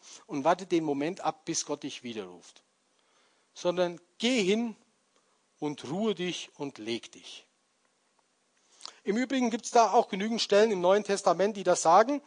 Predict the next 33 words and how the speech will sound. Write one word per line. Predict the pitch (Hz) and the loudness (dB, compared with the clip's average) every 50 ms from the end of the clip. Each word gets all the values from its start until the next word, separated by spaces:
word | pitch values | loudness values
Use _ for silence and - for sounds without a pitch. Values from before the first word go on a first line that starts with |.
| _ _ _ _ - _ _ _ _ _ - - | _ _ _ _ -20 _ _ _ _ _ -18 -10
Nachdem | 139 151 147 - 202 208 220 | -8 -8 -4 0 0 0 0
die | 202 185 | 0 0
Jünger | 170 185 220 247 226 185 | 0 2 4 4 4 4
was | 165 156 - | 2 -2 -2
getan | 180 143 - 127 156 185 214 | -6 -8 -2 -2 0 4 8
haben, | 226 226 233 226 240 | 8 8 8 8 4
sprach | - - - 156 170 151 | -6 -2 0 0 0 0
Jesus | - 156 180 196 202 240 220 - | 0 -2 -2 -2 -2 -4 -6 -6
zu | - 190 | -6 -8
ihnen, | 190 196 214 214 226 240 247 233 - - - - - - - _ | -8 -4 0 2 2 2 2 -2 -6 -12 -20 -20 -20 -20 -20 _
„Geht | - 185 208 202 - | -4 -4 -4 -4 -4
ihr | 233 226 247 - - - | 0 6 6 6 6 4
allein | 156 147 151 185 226 277 285 | -2 0 4 4 6 6 4
an | 208 202 196 | 2 0 0
eine | 180 180 180 180 165 127 - | 2 2 2 2 2 2 2
einsame | 175 202 226 226 233 233 220 196 | 2 2 4 6 4 4 4 4
Stätte | - - 190 196 202 - 233 233 214 - _ _ _ _ _ _ _ _ _ _ - | -2 2 2 2 2 4 2 0 0 0 _ _ _ _ _ _ _ _ _ _ -4
und | - 170 202 196 - - _ _ _ _ _ 90 - - - | -2 -2 0 -2 -4 -10 _ _ _ _ _ -20 -20 -16 -10
ruhet | 117 143 185 214 208 143 127 113 101 - - - | -8 -2 0 2 2 2 0 -2 -6 -8 -16 -18
ein | 101 95 92 87 | -16 -18 -16 -18
wenig.“ | 92 95 87 85 82 - - - _ _ _ _ _ _ _ _ _ _ _ - - - - _ _ | -18 -18 -16 -16 -18 -18 -20 -20 _ _ _ _ _ _ _ _ _ _ _ -20 -20 -20 -20 _ _
Es | - - | -14 -4
gab | - 139 175 190 - - _ _ _ | 2 4 4 4 2 -2 _ _ _
letzte | - 131 127 202 220 - - - 180 | -8 0 2 2 2 2 2 0 4
Woche | 170 202 196 - 196 - | 4 4 4 4 2 -2
eine | 147 139 131 131 120 110 110 | -2 -4 -6 -6 -6 -10 -12
ganz | - - 156 208 202 - | -4 -2 0 0 2 0
spannende | - - - 143 175 190 196 180 156 | -2 0 0 0 0 0 -2 -4 -6
Facebook-Diskussion, | 127 - 160 185 190 - - 226 196 - 196 175 - 208 185 - 185 196 196 185 | -6 -4 -4 -4 -4 -4 -6 -8 -10 -8 -12 -12 -6 -6 -6 -2 -2 -2 -2 -2
wie | 190 | -6
ich | 170 - | -8 -6
gefunden | - - - 180 202 226 233 220 202 | -8 -8 -6 -6 -8 -8 -6 -2 2
habe, | 170 170 185 185 202 202 190 | 4 4 6 6 4 4 2